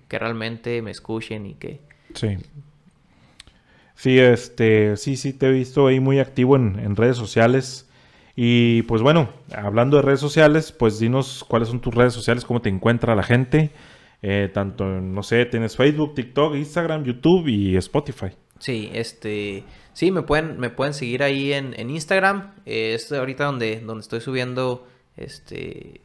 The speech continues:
Speaker 1: más, más contenido, eh, eh, diario. Es, es Eric Olivas Music.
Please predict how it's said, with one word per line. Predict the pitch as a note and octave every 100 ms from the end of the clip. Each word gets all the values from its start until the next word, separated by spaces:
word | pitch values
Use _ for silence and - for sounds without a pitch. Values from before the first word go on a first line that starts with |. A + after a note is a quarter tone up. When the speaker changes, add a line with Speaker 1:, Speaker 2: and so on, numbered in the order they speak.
| -
Speaker 1:
más, | A#2 A2+ -
más | A#2 A#2
contenido, | - B2 B2 A2+ A#2 B2 B2 A#2 A#2+ -
eh, | A2+ G#2+ C#3+ _ _ _ _ _
eh, | - - - G2
diario. | A#2 B2 D#3+ F3 D3+
Es, | A#2+ - - - -
es | - A2+ A2+ -
Eric | A#2+ B2+ B2+
Olivas | A#2 B2 C3+ C3+ - -
Music. | C3 D#3 D3+ G3 -